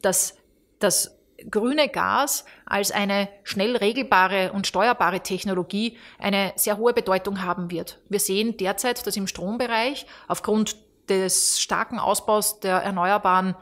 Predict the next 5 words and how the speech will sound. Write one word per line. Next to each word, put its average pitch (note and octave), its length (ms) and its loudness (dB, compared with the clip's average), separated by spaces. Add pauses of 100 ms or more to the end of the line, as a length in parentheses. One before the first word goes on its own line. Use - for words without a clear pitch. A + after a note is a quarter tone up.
fluktuierenden A3+ 880 -2
Energieträger, F#3+ 720 0
Photovoltaik G3 680 0
und F#3 160 -4
Windkraft, A#3 600 -2